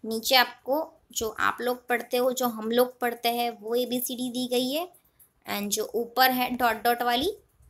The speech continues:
वो है ब्रेल लिपि। You can see on the screen। तो ये लोग भी, ब्लाइंड पीपल भी स्टूडेंट्स रीडिंग कर सकते हैं। और आगे जैसे मैंने आपको फिंगर्स की साइन बताई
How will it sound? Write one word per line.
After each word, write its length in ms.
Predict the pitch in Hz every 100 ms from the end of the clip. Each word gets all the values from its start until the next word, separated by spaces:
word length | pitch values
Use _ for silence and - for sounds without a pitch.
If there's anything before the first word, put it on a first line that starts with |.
| - - _ _ - -
वो 140 | 214 214
है 240 | 240 208
ब्रेल 260 | 202 208 208
लिपि। 440 | 190 160 - - - - _ -
You 120 | 196
can 140 | 220 220
see 200 | 294 339
on 100 | 339
the 140 | 349 359
screen। 260 | 370 370 523 - _ _ - _ _ _ _ _ _ _ _ _ _ - _ _ _ _ _ _ _ _ _ -
तो 140 | 214 214
ये 120 | 254
लोग 320 | 269 277 240
भी, 180 | 294 415 508 - _ _ _ _ - - - -
ब्लाइंड 400 | 208 240 254 285
पीपल 400 | 285 277 277 277
भी 180 | 262 302
स्टूडेंट्स 580 | 294 277 262 285 285 - - _ _ _ _ _ _ _ - - - -
रीडिंग 380 | 233 254 285 285
कर 140 | 262
सकते 380 | 277 277 - 285
हैं। 340 | 294 294 302 -
और 160 | 247
आगे 240 | 226 233 247
जैसे 260 | 262 269
मैंने 180 | 262 269
आपको 260 | 269 - 294
फिंगर्स 460 | 277 247 254 269
की 140 | - 277
साइन 300 | 277 254 269
बताई 480 | 254 262 269 269